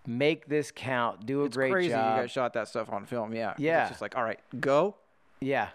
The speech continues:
Speaker 2: "All right, stop."
Speaker 1: Yeah, yeah,
Speaker 2: Yeah, 'cause
Speaker 1: yeah.
Speaker 2: it's ex-, every time, every second you're spending, like, eight dollars or
Speaker 1: Yeah.
Speaker 2: something like that
Speaker 1: <laughs> Yeah.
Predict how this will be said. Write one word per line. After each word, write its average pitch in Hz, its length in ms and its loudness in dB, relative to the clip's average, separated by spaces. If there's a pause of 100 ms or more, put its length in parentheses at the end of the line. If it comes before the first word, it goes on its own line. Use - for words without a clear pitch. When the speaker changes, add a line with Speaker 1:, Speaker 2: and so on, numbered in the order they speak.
(140)
Speaker 2:
"All 151 80 4
right, 135 160 2
stop." 151 340 4
Speaker 1:
Yeah, 170 240 4
yeah, 151 300 6
Speaker 2:
Yeah, 117 160 2
'cause 180 100 -2
Speaker 1:
yeah. 202 320 8
Speaker 2:
it's 131 80 0
ex-, - 160 -12
every 151 240 2
time, 165 260 -2
every 147 200 0
second 156 400 0
you're 127 100 -2
spending, 131 300 -2
like, 120 240 -2 (180)
eight 131 160 0
dollars 117 480 2
or 139 60 -2
Speaker 1:
Yeah. 170 160 6
Speaker 2:
something 117 180 -2
like 113 140 -6
that 247 220 4
Speaker 1:
<laughs> - 40 0
Yeah. 233 420 6